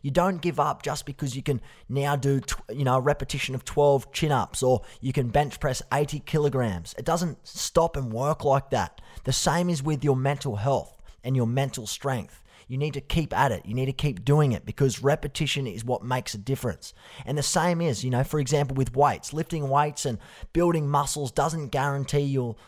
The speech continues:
never get a physical health problem either. In fact,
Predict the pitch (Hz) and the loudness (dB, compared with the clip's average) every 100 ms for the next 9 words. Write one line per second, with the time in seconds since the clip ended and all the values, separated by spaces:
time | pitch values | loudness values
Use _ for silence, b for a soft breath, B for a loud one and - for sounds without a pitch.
0 | b - 147 156 147 135 127 165 147 151 | b -2 0 2 0 0 0 -4 -4 -2
1 | 127 135 143 - 135 123 131 151 143 95 | 0 2 0 0 -2 0 0 0 0 -2
2 | 104 127 160 147 - | -4 -2 0 -2 -6